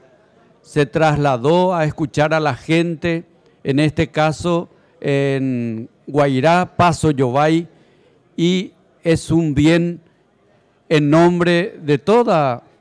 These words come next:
de los cuarenta y cinco se-, diputadas y diputados. Congratulaciones al grupo que estuvo allá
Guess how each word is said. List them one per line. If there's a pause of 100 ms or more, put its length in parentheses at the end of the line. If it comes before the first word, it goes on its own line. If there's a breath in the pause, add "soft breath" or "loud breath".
(160)
de
los
cuarenta
y
cinco
se-,
diputadas
y
diputados. (580 soft breath)
Congratulaciones
al
grupo
que
estuvo
allá